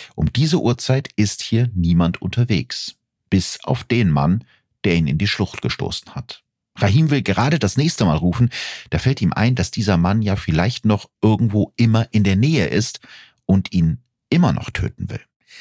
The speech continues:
Vielleicht wirft Michael Huber dann von der Klippe mit Steinen nach ihm.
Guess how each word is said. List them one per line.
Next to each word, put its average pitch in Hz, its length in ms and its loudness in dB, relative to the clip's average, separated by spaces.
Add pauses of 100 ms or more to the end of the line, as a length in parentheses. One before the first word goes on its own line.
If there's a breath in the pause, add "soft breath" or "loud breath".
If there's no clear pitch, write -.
(280 loud breath)
Vielleicht 107 560 0
wirft 131 280 2
Michael 120 320 0
Huber 110 260 0
dann 120 320 0
von 120 180 -2
der 110 100 0
Klippe 127 340 0
mit 104 140 0
Steinen 127 540 0
nach - 180 -2
ihm. - 280 -16